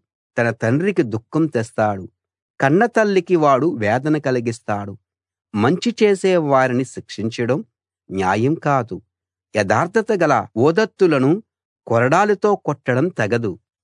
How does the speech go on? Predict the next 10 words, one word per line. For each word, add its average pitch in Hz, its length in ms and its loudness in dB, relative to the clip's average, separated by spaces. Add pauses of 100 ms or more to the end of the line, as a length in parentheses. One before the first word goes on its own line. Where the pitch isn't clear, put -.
(220)
జ్ఞానం 139 560 2
గలవాడు 165 460 2
తక్కువగా 117 680 -2
మాట్లాడతాడు. 113 840 -4 (560)
అవగాహన 196 680 0
గలవాడు 139 580 2
శాంత 123 420 -2
గుణం 127 360 0
కలిగి 117 320 -2
ఉంటాడు. 104 560 -2